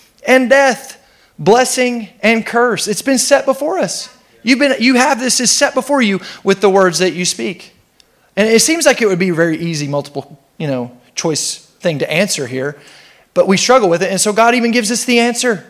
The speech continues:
He says, "Therefore, choose life," <laughs> because he knows, like,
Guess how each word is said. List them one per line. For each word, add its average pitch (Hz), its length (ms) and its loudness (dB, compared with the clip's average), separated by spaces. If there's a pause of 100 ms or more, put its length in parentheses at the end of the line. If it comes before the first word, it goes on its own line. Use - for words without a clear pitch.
(280)
He 214 120 -2
says, - 420 2 (220)
"Therefore, 247 520 2 (240)
choose 285 680 0 (100)
life," 311 920 0 (300)
<laughs> - 300 -20
because 254 240 0
he 285 100 4
knows, 285 540 4
like, 226 380 -2